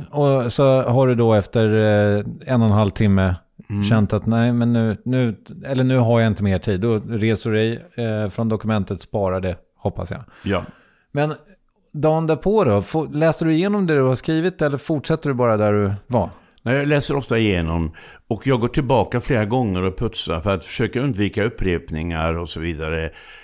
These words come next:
Speaker 2: Eh, och det blir alltid så när man läser det andra gången, man ser, det här kan bli bättre. Det här behöver jag inte ha med. Det här kan du amputera, men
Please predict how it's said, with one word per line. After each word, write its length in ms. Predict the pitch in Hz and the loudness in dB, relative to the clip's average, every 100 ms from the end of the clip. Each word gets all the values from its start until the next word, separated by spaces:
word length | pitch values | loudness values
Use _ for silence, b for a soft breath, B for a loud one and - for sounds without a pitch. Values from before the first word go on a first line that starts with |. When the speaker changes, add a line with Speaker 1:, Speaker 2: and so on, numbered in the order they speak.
| B | B
Speaker 2:
Eh, 240 | - 92 95 - | -4 -2 -2 0
och 320 | 104 101 - - | -2 -2 -6 -14
det 200 | 95 120 | -2 -2
blir 200 | 120 135 | 0 -2
alltid 320 | 151 156 - | -2 -4 -6
så 160 | 113 123 | -6 -4
när 80 | 107 | -2
man 140 | 113 | 0
läser 300 | 113 92 - | 0 -2 -4
det 60 | 101 | -4
andra 280 | 113 90 98 | -2 -2 -2
gången, 300 | 107 90 90 | -2 -2 -2
man 140 | 101 | -4
ser, 300 | - 104 98 - _ | -4 -4 -4 -10 _
det 100 | 110 | -4
här 100 | 110 | -4
kan 160 | - 131 | -2 -4
bli 80 | |
bättre. 540 | 127 104 - 98 117 - b b b b | -2 -4 -6 -12 -12 -14 b b b b
Det 100 | - | -2
här 120 | 120 117 | 0 2
behöver 240 | 113 107 | 0 2
jag 80 | 135 | 0
inte 160 | - 117 | 0 2
ha 40 | |
med. 320 | 117 117 147 - _ _ _ _ _ - | 4 4 0 -4 _ _ _ _ _ -4
Det 60 | |
här 140 | 120 120 | -4 0
kan 120 | 107 | 0
du 60 | 104 | 0
amputera, 600 | 104 104 - 95 101 123 B B | 0 -2 2 2 2 0 B B
men 200 | 117 123 | 0 0